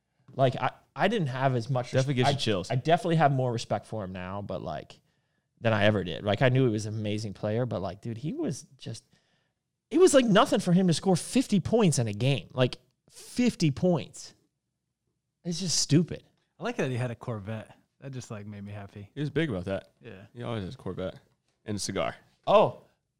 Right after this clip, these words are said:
Speaker 1: I was over at, uh, Abe's place, and, uh, I was talking about Michael Jordan, and he goes, "Oh, I just, uh, just got a wire from him." I'm like, "What?"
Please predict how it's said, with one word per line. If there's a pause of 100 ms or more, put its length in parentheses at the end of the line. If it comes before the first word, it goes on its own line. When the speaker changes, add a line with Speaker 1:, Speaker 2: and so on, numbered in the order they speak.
(140)
Speaker 1:
I
was
over
at,
uh,
Abe's
place, (340)
and,
uh, (440)
I
was
talking
about
Michael
Jordan,
and
he
goes, (100)
"Oh,
I
just,
uh, (380)
just
got
a
wire
from
him." (200)
I'm
like, (160)
"What?"